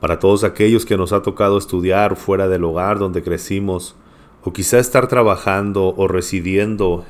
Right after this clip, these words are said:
en una ciudad o en otro estado, o en muchos, quizá en otro país. ¿Qué es lo que te hace recordar la infancia, los momentos agradables y extrañar a tu familia?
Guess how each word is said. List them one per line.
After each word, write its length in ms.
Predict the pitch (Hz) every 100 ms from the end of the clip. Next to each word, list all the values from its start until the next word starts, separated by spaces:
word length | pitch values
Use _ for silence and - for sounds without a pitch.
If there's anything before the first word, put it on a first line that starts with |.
| -
en 220 | 98 95
una 180 | 113 123
ciudad 640 | - 101 87 101 104 98 - - - - -
o 200 | 98 98
en 100 | 87
otro 260 | 104 131 120
estado, 540 | - - 71 71 76 - - -
o 120 | 110
en 80 | 110
muchos, 580 | 120 165 170 156 - - - - - -
quizá 340 | - 98 104
en 100 | 101
otro 260 | 98 90 90
país. 420 | 87 73 71 - - - - - _ - - _ - - _ - - _ _ _
¿Qué 180 | - 147
es 100 | 147
lo 160 | 151 147
que 120 | 123
te 200 | - 98
hace 300 | 104 110 127
recordar 800 | 104 101 - 85 82 82 82 - - - - - - - _ -
la 100 | 85
infancia, 760 | 82 80 92 98 - 101 95 92
los 180 | - 90
momentos 480 | 87 82 98 107 101
agradables 760 | 95 82 82 90 85 82 - - - _ _ - - - - -
y 80 |
extrañar 480 | 101 - 98 90 90
a 100 | 90
tu 80 | 85
familia? 580 | 80 80 71 65 73